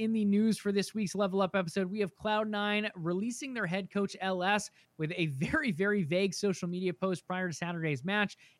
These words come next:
It came out, it said, "L S will not be on stage. L S is no longer with Cloud nine."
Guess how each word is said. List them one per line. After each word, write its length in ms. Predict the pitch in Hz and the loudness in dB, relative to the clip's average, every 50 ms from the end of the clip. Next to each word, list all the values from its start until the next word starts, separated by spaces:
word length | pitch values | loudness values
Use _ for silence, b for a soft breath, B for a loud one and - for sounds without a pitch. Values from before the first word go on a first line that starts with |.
| b | b
It 160 | - 151 139 - | -6 -6 -4 -4
came 180 | - 180 180 | -4 -2 0
out, 240 | 202 214 220 214 208 - | 2 2 2 2 0 -4
it 100 | 175 143 | -8 -8
said, 160 | - 156 147 | -8 -8 -6
"L 160 | 156 175 190 202 | -6 -4 -2 -2
S 200 | 190 185 - 185 | -4 -4 -4 -6
will 60 | 180 | -6
not 280 | 175 190 196 208 196 | -4 -2 -2 -2 -2
be 100 | - 208 | -4 -6
on 140 | 190 185 185 | -6 -6 -6
stage. 320 | 160 - 190 185 180 170 - - | -6 -4 -4 -4 -4 -4 -4 -6
L 160 | 170 175 180 | -6 -4 -4
S 160 | 175 - - | -4 -4 -6
is 100 | 156 139 | -6 -4
no 160 | 160 180 190 | -2 -2 -2
longer 300 | 202 202 196 190 175 170 | -2 -2 -2 -4 -4 -4
with 180 | 165 165 151 - | -6 -6 -6 -8
Cloud 260 | _ 156 147 139 143 | _ -6 -6 -4 -4
nine." 360 | 165 202 214 220 220 220 202 | -2 -2 0 0 0 0 -2